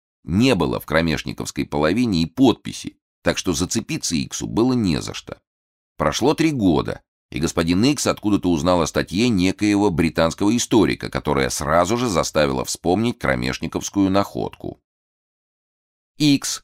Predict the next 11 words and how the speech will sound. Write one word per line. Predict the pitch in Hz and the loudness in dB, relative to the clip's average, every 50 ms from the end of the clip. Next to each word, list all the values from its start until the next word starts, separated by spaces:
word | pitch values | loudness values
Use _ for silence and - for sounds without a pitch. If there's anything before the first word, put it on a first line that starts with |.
| _ _ | _ _
сопоставил | _ - 123 - 117 107 - 165 165 165 156 123 | _ -4 -2 0 0 0 2 2 2 2 0 -2
факты, | - - 104 92 85 82 - 95 | 2 4 4 4 4 4 -2 -4
свел | 85 - 104 120 131 135 131 | -2 0 0 0 2 2 2
воедино | 123 120 113 107 113 123 120 117 | 2 2 2 2 0 0 0 0
первые | 92 107 117 110 110 110 107 | 2 2 2 4 4 2 2
строчки | 95 - - 98 104 - - - 104 | 0 0 0 0 -2 -2 -2 -6 -6
письма, | - 104 104 - - 85 78 71 65 | -4 -4 -4 -4 0 2 2 2 2
процитированные | - 71 69 - 80 71 - 76 69 69 65 65 65 67 67 67 67 | 0 -4 -6 -6 -8 -2 -2 0 0 0 0 -2 -2 -2 -2 -2 0
в | 67 | 0
английской | 73 73 73 69 71 71 67 - _ 71 67 | 0 0 0 0 0 0 -2 -2 _ -4 -4
статье, | - - - 69 - - 71 67 65 60 - | -4 -2 -4 -4 -4 -2 0 0 0 0 -4